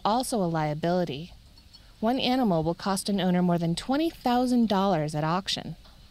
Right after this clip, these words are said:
but a single rhino horn can fetch more than ten times that on the black market.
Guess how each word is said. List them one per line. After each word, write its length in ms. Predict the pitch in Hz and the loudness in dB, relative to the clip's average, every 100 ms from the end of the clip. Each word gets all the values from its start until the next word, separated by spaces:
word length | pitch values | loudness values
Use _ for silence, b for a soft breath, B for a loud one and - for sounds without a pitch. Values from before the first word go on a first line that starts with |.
| - - | -20 -6
but 140 | 220 | -2
a 20 | 220 | 0
single 380 | 277 277 277 | 0 2 2
rhino 320 | 233 202 170 170 | 2 2 0 0
horn 520 | - 349 202 156 175 | 0 0 0 0 -4
can 200 | - 190 | -2 -2
fetch 260 | 196 196 | -2 0
more 140 | 196 190 | 0 2
than 160 | 185 | 2
ten 360 | 180 - 302 311 | -2 -2 -2 0
times 440 | - 294 339 269 | -2 -2 2 2
that 240 | - 147 - | 2 0 0
on 100 | 165 | 0
the 80 | 160 | 2
black 260 | 165 156 | 0 0
market. 420 | 185 208 208 123 | 0 0 -2 -6